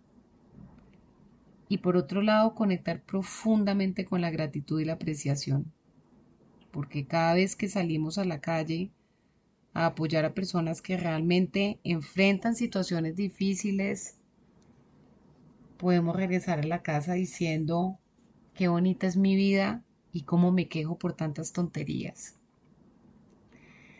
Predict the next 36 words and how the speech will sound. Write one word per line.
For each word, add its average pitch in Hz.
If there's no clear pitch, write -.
Así 180
que 226
bueno, 220
pues 160
este 220
era 240
un 247
episodio 208
concreto, 226
al 165
punto, 226
de 156
esos 185
que 190
me 175
gusta 165
grabar 170
como 190
para 170
que 156
sean 170
como 170
esas 214
gomitas 196
que 220
nos 185
comemos 180
placenteramente 190
a 190
veces 185
para 175
consumirlas 185
en 202
fracción 160
de 175
segundos. 202